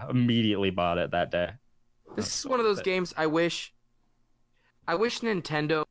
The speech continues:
Speaker 2: Sony would have taken a, a, a page from Nintendo's book.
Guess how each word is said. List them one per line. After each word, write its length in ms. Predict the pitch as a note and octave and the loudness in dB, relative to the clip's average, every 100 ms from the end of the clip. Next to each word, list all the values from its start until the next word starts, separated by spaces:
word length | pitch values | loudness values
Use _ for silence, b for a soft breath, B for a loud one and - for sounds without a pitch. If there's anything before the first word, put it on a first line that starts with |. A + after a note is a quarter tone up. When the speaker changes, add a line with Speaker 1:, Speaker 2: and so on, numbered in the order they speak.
| _ _ | _ _
Speaker 2:
Sony 600 | - - E3+ E3 D3+ C#3+ - | -14 -2 0 0 0 -4 -4
would 140 | C#3+ | -2
have 120 | C#3 - | -2 -4
taken 320 | D#3+ D3+ C#3+ | -4 -2 -2
a, 160 | C3 B2 | -4 -6
a, 220 | C3+ B2+ A#2+ - | -6 -6 -8 -12
a 80 | C3 | -14
page 420 | - D#3 D3 C3+ | -8 -2 0 -2
from 320 | - C3+ C3 C3 _ _ _ _ _ - | -4 -6 -8 -16 _ _ _ _ _ -12
Nintendo's 540 | B2 A#2+ C3+ C3+ C#3 | -10 -6 -4 -2 -2
book. 340 | C#3 C#3+ - | -2 -4 -4